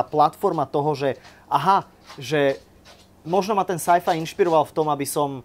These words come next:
išiel na bicykel, alebo si išiel zabehať, alebo si dal niečo zdravé na jedenie, alebo nepil sračky, alebo ja neviem, vieš, že, že, že toto, toto by bola taká základná báza. Ale samozrejme potom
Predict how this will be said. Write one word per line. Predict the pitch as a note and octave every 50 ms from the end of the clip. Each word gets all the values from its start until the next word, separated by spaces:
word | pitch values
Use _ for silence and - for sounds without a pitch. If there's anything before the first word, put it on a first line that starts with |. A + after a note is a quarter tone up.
| _ _ _ _ _ _ _
išiel | - D#3+ - - E3
na | D3 C3 B2+
bicykel, | C3 B2+ - - A2+ G2+ G#2 G2
alebo | G2+ G#2+ G#2+ A2 G#2+ A#2+ A#2
si | A2 - D3+
išiel | C#3 - - D#3+
zabehať, | C#3 C#3 C#3+ D3 D3 D3+ B2+ A#2 A#2 A2 A#2+
alebo | A#2 A#2+ B2+ A#2 B2 B2+ B2 B2 B2 B2 - - - - _ _
si | - - - D#3 C#3+
dal | D3 C#3 C#3 C3+ C3+ C#3 C3+ C#3
niečo | C#3 D3 D3 D3+ D#3 D3+
zdravé | C3+ C3+ D#3 D#3 D#3 E3
na | D#3 D3+ D3+ D3+
jedenie, | D3+ C#3+ C3 A#2+ A2+ A2+ A2+ A2+
alebo | A2+ A2+ A#2+ B2 A#2+ B2+ B2+ B2 B2 B2 B2
nepil | B2 C#3 D#3 D3+ - D#3+ D#3+ D3 C#3+ C3+
sračky, | - - E3 D#3 D3+ D3 - - - C3+ B2
alebo | A#2 A#2 A2+ B2+
ja | B2+ C#3
neviem, | D3+ D3 C3 A#2
vieš, | A2 A#2+ C#3 C#3 C3+ C3+
že, | C3+ C#3 - - - - - - -
že, | A#2+ B2 C3+
že | - - B2+ D3
toto, | D#3 - G3 G3+ - - G3+ F3 D3 - - _ _
toto | - G#3 G3+ - G#3+ D#3
by | C#3 - D3 D#3+ F3
bola | D#3 E3 E3 D#3
taká | - - - D3+
základná | A#2+ D3 C#3+ C#3+ C#3 F3 E3+ D3 B2+ A2
báza. | F#2 F#2 F#2 F2+ F#2+ A2
Ale | G#2 G#2+ G#2+
samozrejme | - - F#3+ A3+ B3 A3+ G3+ F#3 D#3+ D3+ C3
potom | E3 E3 - D#3+